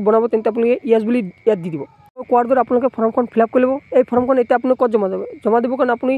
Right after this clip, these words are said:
আপোনাৰ পঞ্চায়ত বা আপোনাৰ গাঁৱৰ প্ৰেচিডেণ্টৰ তাত জমা দিলে হ'ব। তাৰ ইয়াৰ ফৰ্মখনৰ লগত আপোনাৰ passbook, aadhar card, pan card আৰু voter আই ডিটো আপুনি আৰু দুই copy আপোনাৰ photo লগত আপুনি আপোনাৰ পঞ্চায়ত বা আপোনাৰ গাঁৱৰ প্ৰেচিডেণ্টৰ তাত জমা দিলে আপোনাৰ physical verification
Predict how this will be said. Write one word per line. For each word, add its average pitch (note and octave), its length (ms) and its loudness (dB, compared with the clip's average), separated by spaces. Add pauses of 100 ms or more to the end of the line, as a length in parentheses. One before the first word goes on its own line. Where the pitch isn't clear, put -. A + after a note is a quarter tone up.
(440)
আপোনাৰ B3 280 0
পঞ্চায়ত A#3 340 2
বা B3+ 120 2
আপোনাৰ A#3+ 260 0
গাঁৱৰ A#3 200 4
প্ৰেচিডেণ্টৰ A#3+ 420 -2
তাত B3 160 0
জমা A3+ 200 2
দিলে B3 160 2
হ'ব। A#3 100 2 (260)
তাৰ B3 120 0 (100)
ইয়াৰ B3 140 4 (160)
ফৰ্মখনৰ A#3+ 460 0
লগত A#3+ 240 0
আপোনাৰ A#3+ 200 0 (300)
passbook, A3+ 380 0 (320)
aadhar A#3 220 2
card, B3+ 140 0 (200)
pan A#3 180 2
card B3+ 180 0
আৰু A3 80 2 (100)
voter A3 200 0
আই A3+ 80 4
ডিটো A#3 200 0
আপুনি A#3+ 160 -2 (420)
আৰু A3 100 2 (120)
দুই A3 120 0
copy A#3 200 0
আপোনাৰ B3 220 -2 (100)
photo A#3+ 200 0 (380)
লগত A#3 260 2
আপুনি A3+ 180 0 (240)
আপোনাৰ A#3 240 0
পঞ্চায়ত A3+ 340 0
বা B3+ 80 2 (600)
আপোনাৰ A#3 220 0 (220)
গাঁৱৰ A3+ 200 4
প্ৰেচিডেণ্টৰ A3+ 360 0
তাত B3+ 100 0 (140)
জমা G#3 220 2
দিলে A#3+ 160 2
আপোনাৰ A#3+ 200 0 (260)
physical G#3+ 300 -2
verification G#3 340 -4